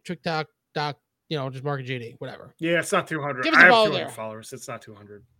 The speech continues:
Speaker 2: Now that I think about
Speaker 1: Yeah,
Speaker 2: it.
Speaker 1: I think it's, like,
Speaker 2: It's gotta be
Speaker 1: a thousand.
Speaker 2: a thousand, yeah. I mean, you,
Speaker 1: Yeah, it's
Speaker 2: so
Speaker 1: like
Speaker 2: what
Speaker 1: you
Speaker 2: you
Speaker 1: need
Speaker 2: need to do is just follow a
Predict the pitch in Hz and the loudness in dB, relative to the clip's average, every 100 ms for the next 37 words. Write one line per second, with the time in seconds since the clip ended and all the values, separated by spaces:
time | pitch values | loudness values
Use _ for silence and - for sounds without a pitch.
0 | _ - _ _ - - - - 131 131 | _ -20 _ _ -20 -20 -20 -20 -20 -20
1 | _ _ _ _ 131 123 120 127 117 - | _ _ _ _ -14 -12 -8 -8 -6 -6
2 | 156 160 220 190 160 160 135 135 123 104 | -6 0 0 0 -2 0 0 -2 -4 -6
3 | 104 113 107 107 - _ _ 135 214 214 | -8 -16 -16 -18 -20 _ _ 6 8 8
4 | 233 - 127 113 - 226 208 226 226 233 | 6 0 -10 -12 6 8 10 8 6 4
5 | 185 147 233 196 143 143 - 165 175 180 | 2 0 0 0 0 -4 -4 2 6 6
6 | 147 | 4